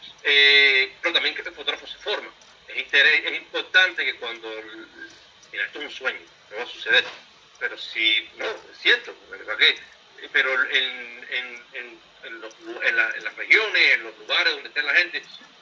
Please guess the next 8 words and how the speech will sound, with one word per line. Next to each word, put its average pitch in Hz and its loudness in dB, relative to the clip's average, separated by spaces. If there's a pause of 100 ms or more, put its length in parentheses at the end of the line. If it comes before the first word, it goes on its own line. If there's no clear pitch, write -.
si 123 -2
hay 139 6 (180)
personas 165 -4 (180)
que 113 -12 (640)
descubren 190 -4
un 170 -8
talento, - 2 (800)
eh, 113 -12